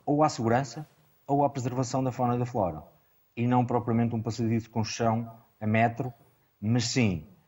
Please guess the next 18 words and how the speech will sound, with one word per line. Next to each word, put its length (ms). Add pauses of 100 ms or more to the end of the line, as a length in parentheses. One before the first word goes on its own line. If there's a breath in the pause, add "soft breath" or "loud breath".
(300)
estritamente 560
para 100
o 20
que 80
é 40
necessário 520 (280 loud breath)
e 100
sempre 480
também 240
alavancado 760 (120)
por 100
um 80
projeto 520 (520 soft breath)
de, 520 (240)
de, 280
de 360
arquitetura 500
paisagista 680